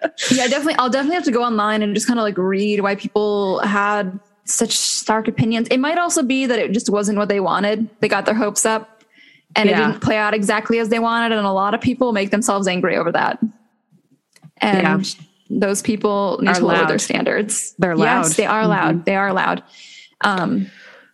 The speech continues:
Speaker 1: also, I wanna put out another reminder to people generally that if you have bad things to say about a book, leave the author out of it.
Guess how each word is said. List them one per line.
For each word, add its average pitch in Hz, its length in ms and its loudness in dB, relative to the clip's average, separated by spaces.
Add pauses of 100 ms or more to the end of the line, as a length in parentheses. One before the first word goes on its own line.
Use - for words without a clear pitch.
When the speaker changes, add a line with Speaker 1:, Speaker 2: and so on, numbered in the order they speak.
(160)
Speaker 1:
also, 202 600 0 (800)
I 226 80 2
wanna 240 240 0
put 269 140 0
out 247 120 0
another 226 340 0
reminder 208 460 0
to 202 80 -4
people 208 280 -2
generally 196 720 0 (360)
that 208 420 0
if 226 120 2
you 285 180 0
have 349 160 -2
bad 240 260 -2
things 220 280 0
to 233 100 0
say 185 640 0
about 208 240 2
a - 20 -2
book, 190 420 -4 (760)
leave 254 560 -2
the 269 260 -2
author 185 680 0 (160)
out - 160 0
of 233 60 -4
it. - 180 -2